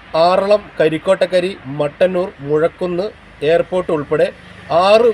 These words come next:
പോലീസ് സ്റ്റേഷൻ പരിധിയും, അതേപോലെ തന്നെ പായം, വിളമന, അയ്യൻകുന്ന്, ആറളം, കരിക്കോട്ടക്കരി, തില്ലങ്കേരി, കൂടാളി, പട്ടാനൂർ ഉൾപ്പെടെ എട്ടോളം വില്ലേജുകളും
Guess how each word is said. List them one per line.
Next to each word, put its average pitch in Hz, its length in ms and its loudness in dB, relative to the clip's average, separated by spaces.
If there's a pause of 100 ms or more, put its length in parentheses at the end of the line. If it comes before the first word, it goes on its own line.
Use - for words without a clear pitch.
(100)
പോലീസ് 180 320 -2
സ്റ്റേഷൻ 170 300 -2 (520)
പരിധിയും, 151 460 -2 (120)
അതേപോലെ 180 400 2
തന്നെ 190 200 0 (440)
പായം, 196 380 4 (180)
വിളമന, 185 380 4 (220)
അയ്യൻകുന്ന്, 190 520 -4 (280)
ആറളം, 180 300 2 (160)
കരിക്കോട്ടക്കരി, 185 680 -4 (340)
തില്ലങ്കേരി, 190 580 -4 (160)
കൂടാളി, 190 480 2 (460)
പട്ടാനൂർ 214 480 4 (180)
ഉൾപ്പെടെ 175 360 0 (240)
എട്ടോളം 226 400 6 (160)
വില്ലേജുകളും 202 640 2